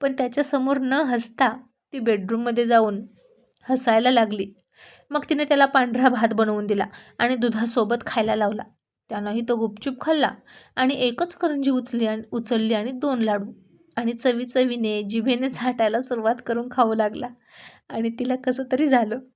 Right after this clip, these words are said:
आणि तिने त्याच्याकडे पाठ फिरवली. बहुतेक आता राजवीरचा मूड बनायला लागला होता.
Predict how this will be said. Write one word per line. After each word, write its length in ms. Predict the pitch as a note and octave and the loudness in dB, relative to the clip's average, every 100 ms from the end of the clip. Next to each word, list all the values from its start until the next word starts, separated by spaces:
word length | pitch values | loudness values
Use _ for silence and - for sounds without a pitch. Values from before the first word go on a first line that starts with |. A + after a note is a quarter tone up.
| _ _ _ - | _ _ _ -6
आणि 160 | A#3+ A#3+ | -4 -2
तिने 240 | B3 B3 | -2 -2
त्याच्याकडे 380 | A#3+ A3+ A3 A#3 | 0 0 0 -2
पाठ 380 | A#3 G#3+ A3 - | 2 2 2 0
फिरवली. 360 | A3+ G#3 F#3+ - _ _ - - - _ B3+ | 0 0 -2 -12 _ _ -20 -20 -20 _ 2
बहुतेक 600 | C4+ A3 A3+ A#3 - - | 2 4 2 0 0 -2
आता 520 | A3+ F#3+ B3 A3+ A3+ | -2 2 4 4 2
राजवीरचा 540 | A3+ G#3 A3 A3+ C4 | 2 2 0 0 0
मूड 220 | A#3+ A3+ | -2 -2
बनायला 400 | A3 G#3+ G3+ A3+ | 0 -2 0 0
लागला 260 | A3+ A#3 A#3 | 0 0 -2
होता. 320 | A3+ A#3 A3+ | -2 -4 -8